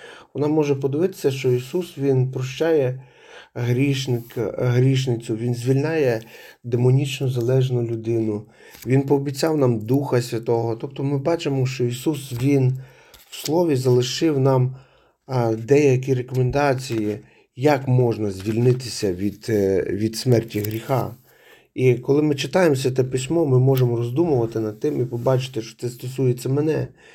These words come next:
Якщо я сьогодні живу не так, я можу прийти до Нього, і Він може мені допомогти.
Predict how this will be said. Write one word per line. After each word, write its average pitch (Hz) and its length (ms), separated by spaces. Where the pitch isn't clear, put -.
Якщо 127 280
я 120 120
сьогодні 113 500
живу 117 360
не 107 140
так, 135 380
я 113 100
можу 117 340
прийти 117 300
до 120 140
Нього, 120 400
і 113 140
Він 117 220
може 110 260
мені 107 280
допомогти. 101 720